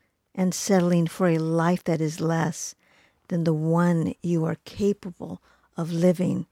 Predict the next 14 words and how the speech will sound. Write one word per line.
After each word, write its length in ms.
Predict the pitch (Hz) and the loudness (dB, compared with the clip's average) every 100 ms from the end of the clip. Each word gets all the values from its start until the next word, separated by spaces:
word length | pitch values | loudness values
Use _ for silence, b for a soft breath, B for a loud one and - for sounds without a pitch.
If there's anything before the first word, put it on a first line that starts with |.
| B B B B B | B B B B B
So 480 | - 180 160 151 - _ _ 240 | -4 -4 -2 -6 -10 _ _ -4
go 240 | 202 202 | 0 0
for 260 | 190 - 180 | -2 -4 -2
it. 280 | 175 - - - | -4 -8 -18 -12
Do 280 | 185 220 202 | 0 4 6
it. 260 | 180 - _ | 4 -2 _
Live 200 | 208 202 | -4 -2
your 140 | 208 202 | 2 2
dream. 500 | 202 185 180 175 170 B B B B | 2 0 0 0 -4 B B B B
Don't 180 | 185 175 | 0 2
let 140 | 175 - | 0 0
anyone 460 | 214 220 208 196 | 4 6 4 2
stop 500 | 190 - 202 185 - | -2 -2 0 0 0
you. 240 | 185 175 | -2 -2